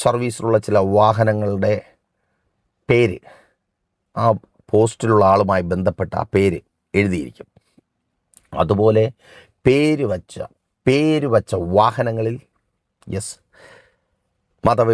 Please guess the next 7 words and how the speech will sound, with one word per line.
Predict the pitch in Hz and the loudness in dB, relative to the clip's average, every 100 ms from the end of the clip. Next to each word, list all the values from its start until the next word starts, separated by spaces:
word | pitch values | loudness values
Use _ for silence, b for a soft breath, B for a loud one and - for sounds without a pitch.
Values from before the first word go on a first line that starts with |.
| 107 | 2
പിതാവേ, | 107 107 101 | 2 2 2
നിൻ്റെ | 101 98 | 0 0
മക്കൾ | 101 - 101 95 | -2 0 0 0
യാത്ര | 101 98 82 | 0 -2 -8
ചെയ്യുക. | 73 82 90 | -8 -6 -4
വിശ്വാസത്തോടെ | - 113 - 120 113 | 0 0 2 0 2
പ്രാർത്ഥിക്ക്. | 117 123 - 151 | 2 0 -2 -2